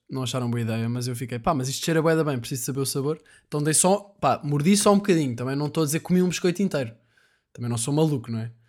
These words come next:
Comi, dei uma, dei uma dentadinha num biscoito e realmente, pronto, não me soube assim tão bem, cheirou melhor. Sabem aquelas coisas que cheiram melhor do que sabem? Há várias coisas que cheiram melhor do que sabem. Hum,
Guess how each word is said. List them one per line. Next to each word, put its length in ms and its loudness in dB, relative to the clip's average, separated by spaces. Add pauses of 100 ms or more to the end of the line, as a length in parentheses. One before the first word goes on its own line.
(380)
Comi, 340 -4
dei 140 0
uma, 140 0
dei 360 -2
uma 140 -2
dentadinha 500 0
num 120 2
biscoito 580 0 (540)
e 80 -6
realmente, 400 -2
pronto, 180 -4
não 120 -4
me 60 -6
soube 320 -2
assim 220 -4
tão 200 -2
bem, 180 -2
cheirou 320 -2
melhor. 280 -2
Sabem 220 -2
aquelas 220 -2
coisas 220 -4
que 100 -8
cheiram 240 -2
melhor 180 -2
do 100 -4
que 80 -8
sabem? 360 -4 (1600)
Há 120 -4
várias 280 -4
coisas 280 -4
que 80 -10
cheiram 240 0
melhor 200 0
do 80 -4
que 120 -12
sabem. 320 -4 (1400)
Hum, 840 -6